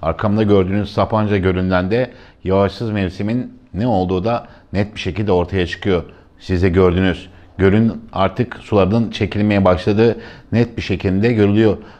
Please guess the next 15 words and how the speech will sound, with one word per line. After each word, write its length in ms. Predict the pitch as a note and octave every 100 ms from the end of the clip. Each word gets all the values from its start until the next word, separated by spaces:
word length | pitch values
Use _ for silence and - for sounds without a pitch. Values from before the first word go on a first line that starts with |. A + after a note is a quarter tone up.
| _
Artık 260 | - F#2+ -
hepimizin 440 | C3 B2 G2+ A2+
umudu 500 | B2 G#2+ G2+ D#3 D3 - -
Ocak 280 | F2+ F#2 G#2
ayı 160 | G#2 F2
itibariyle 720 | F2 F#2+ F#2+ F#2 F#2 A#2+ C3 - - -
havaların 540 | F#2+ G2 G2 G#2+ A#2
soğuması 800 | - G#2+ G2 F#2+ F#2 C3+ C#3 - - -
ve 220 | G2+ G#2+ - -
hatta 380 | E2 F#2+ - -
kar 180 | - C#3+
yağışının 540 | B2 F#2 - F#2+ F2+
gelmesi. 560 | F2 F2 F2 E2 F#2+ E2+ _ _ _
Baktığım 460 | E2+ E2+ - A2+ G2
zaman 400 | F2+ F2+ A2